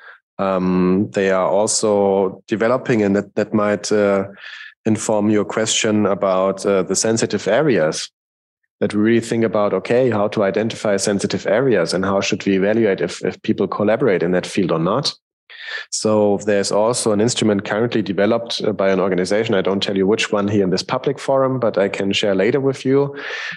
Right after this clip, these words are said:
And, and, and so it's, it's basically we all understand what might now be critical, um, might not be critical in two months from now,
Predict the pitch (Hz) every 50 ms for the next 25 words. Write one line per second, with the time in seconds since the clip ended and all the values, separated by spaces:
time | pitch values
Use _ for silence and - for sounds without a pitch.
0 | - - - 107 110 110 107 104 104 98 98 95 85 92 95 92 - - 120 117
1 | 113 113 113 113 110 - 127 117 - - 110 - - 120 120 117 - 110 113 113
2 | 110 104 110 117 117 113 113 107 104 - - - 104 107 110 110 107 107 107 -
3 | - _ _ - 104 104 113 117 117 117 - - _ - 117 107 107 104 101 104
4 | 101 - 110 107 110 117 127 143 135 127 123 113 - - - 120 117 - 127 -
5 | - 78 64 58 - - _ - 170 - _ _ _ _ _ _ _ _ _ _
6 | _ _ _ _ _ _ _ _ _ _ _ _ _ _ _ _ _ _ _ _
7 | _ _ _ _ - 107 107 107 107 104 104 101 98 98 - - - 113 104 104
8 | 101 110 113 117 113 - 120 104 - - 123 117 113 110 113 107 104 110 104 -
9 | 104 101 - - 107 101 95 98 - - - 98 95 90 90 85 78 73 - -